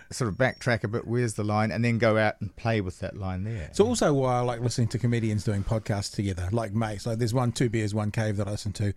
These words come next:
Speaker 1: Mm.
Speaker 2: which is Bert Kreischer and Tom Segura.
Speaker 1: All right. <laughs>
Speaker 2: They're best mates,
Speaker 1: Yeah,
Speaker 2: and they
Speaker 1: yeah.
Speaker 2: all they do is they never have guests.
Speaker 1: Yeah.
Speaker 2: Just once a week, they talk for an hour and a half, and because they're mates and they're comedians, they go well over that line on their
Speaker 1: Mm.
Speaker 2: podcast,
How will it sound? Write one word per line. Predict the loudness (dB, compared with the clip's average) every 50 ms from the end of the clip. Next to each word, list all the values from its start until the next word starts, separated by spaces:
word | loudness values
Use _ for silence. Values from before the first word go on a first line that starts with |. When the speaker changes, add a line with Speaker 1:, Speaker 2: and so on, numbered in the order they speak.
| -6 -2 2
Speaker 1:
Mm. | 6 8 8
Speaker 2:
which | 8 8
is | 6
Bert | 4 2 0 0 0
Kreischer | 0 0 0 0 0 0 0 0
and | 0 0
Tom | 0 0 0
Segura. | -2 -2 0 0 0 4 6 8
Speaker 1:
All | 8 8 8
right. | 8 6 4 2 0 0 0
<laughs> | -2 -4 -2
Speaker 2:
They're | 2 4 6 6 6
best | 6 4 4 4 4 2 2
mates, | 2 2 2 2 0 -4 -6 -6 -2
Speaker 1:
Yeah, | 2 4
Speaker 2:
and | 4 6
they | 6 6 4
Speaker 1:
yeah. | 2 2 2
Speaker 2:
all | 2 4
they | 6 6 4 4
do | 4 4 2 2
is |
they | 2 4
never | 4 4 4 4 4
have | 2 0 0
guests. | 0 2 2 2 0 -2 -6 -6 -2 0
Speaker 1:
Yeah. | 2 2 2 2 -2 -6 -16 -20 -2 0
Speaker 2:
Just | 2 2 2 2
once | 2 0 2 2 0
a | 2
week, | 2 2 2 0
they | 0 -2
talk | -2 0 0 0 0 0
for | 0
an | 0
hour | 2 2
and | 2 0
a | 0
half, | -2 -2 -2 -2 -4 -4 -2
and | 0 0 2 2
because | 0 2 2 2 2 2
they're | 2 0 2
mates | 2 2 0 0 -2 -2
and | -2 0
they're | 0 0
comedians, | 0 0 0 2 2 2 2 2 0 0 -2 -6 -12 -20 -20 -18 -4
they | 0 2 2 4
go | 4 4 4 4 4 2
well | 2 0 0 0 0 2 2 2 2 0 0 0
over | 0 0 0 0 0 0
that | -2 -2 -2 0
line | 0 0 0 2
on | 4
their | 6 6 8
Speaker 1:
Mm. | 8
Speaker 2:
podcast, | 8 6 4 2 0 -2 -4